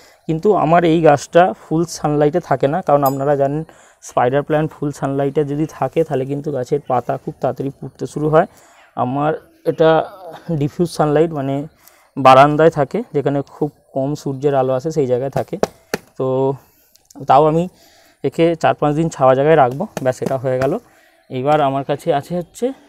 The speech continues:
টব আছে, সেই টবেতে আমি কিছুটা ভার্মিকম্পোস্ট মিশিয়ে নেব। ভার্মিকম্পোস্ট মিশিয়ে নিয়ে আমি চারা গাছগুলোকে এখানে প্রতিস্থাপন করব।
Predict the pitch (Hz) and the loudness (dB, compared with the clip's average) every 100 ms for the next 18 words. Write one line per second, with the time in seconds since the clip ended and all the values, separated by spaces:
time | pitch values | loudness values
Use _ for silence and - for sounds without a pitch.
0 | - - 127 135 135 - 214 - 147 - | -12 -4 0 2 0 0 -10 -8 -10 -6
1 | 123 127 160 143 156 - - - - - | -4 -4 -6 -8 -8 -10 -20 -20 -20 -20
2 | - - - 143 147 147 147 135 127 110 | -20 -14 -8 -8 -2 2 2 0 -8 -6
3 | 120 135 143 143 139 151 - 147 135 - | -4 -4 -6 -8 -8 -8 -10 -8 -8 -8
4 | 147 143 175 233 _ _ - _ _ _ | -6 -6 -8 -14 _ _ -20 _ _ _
5 | _ _ - 127 123 127 131 139 139 156 | _ _ -12 -10 -8 -10 -10 -12 -6 -6
6 | - - 135 131 - 147 147 147 190 160 | -4 -6 -6 -6 -6 -4 -2 -4 -4 -6
7 | 170 - _ _ - _ - 131 131 127 | -8 -10 _ _ -20 _ -2 2 4 4
8 | 123 120 131 131 175 139 196 - _ _ | 2 0 -4 -4 -6 -6 -8 -10 _ _
9 | _ - - 131 - 123 117 - 117 101 | _ -12 -10 -10 -8 -8 -8 -12 -12 -12